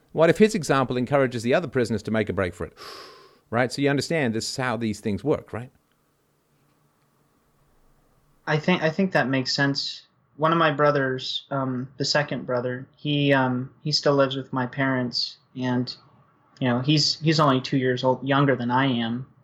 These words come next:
Speaker 2: And he's still living with my parents. He doesn't have a car, and he's, you know, working away at this dead-end job, but my mom never says anything negative about it.
Speaker 1: Well, of course. She likes them dysfunctional. She likes them broken.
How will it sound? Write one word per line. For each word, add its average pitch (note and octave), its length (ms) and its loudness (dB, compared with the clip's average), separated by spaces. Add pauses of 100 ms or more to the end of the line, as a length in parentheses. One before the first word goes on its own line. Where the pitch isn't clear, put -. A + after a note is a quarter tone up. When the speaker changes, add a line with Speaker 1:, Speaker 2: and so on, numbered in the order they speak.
Speaker 2:
And B2+ 180 -4
he's C3+ 120 -4
still C#3 240 2
living C3+ 220 2
with C3 180 -6
my B2 120 -2
parents. A#2+ 480 -2
He - 80 -8
doesn't B2+ 240 2
have B2+ 200 2
a B2 60 -2
car, A#2+ 460 2 (460)
and B2+ 240 4
he's, B2 520 0
you C#3+ 80 0
know, C3 100 2
working C#3 300 4
away C3 280 2
at C3+ 160 2
this - 180 -2
dead-end B2+ 460 0
job, C3+ 340 2
but B2 100 -4
my B2+ 100 -4
mom C#3+ 340 2
never D3 220 -2
says D3+ 380 -4 (120)
anything F3+ 640 -2
negative C3 340 -8
about - 320 -2
it. - 100 -6 (760)
Speaker 1:
Well, G#2+ 140 0
of G2+ 100 -4
course. - 500 -4
She A2+ 300 -2
likes F#2 420 -4
them A2+ 240 -4
dysfunctional. A2+ 600 -6
She - 100 -8
likes F#2+ 240 -4
them B2+ 160 -4
broken. D3 300 -2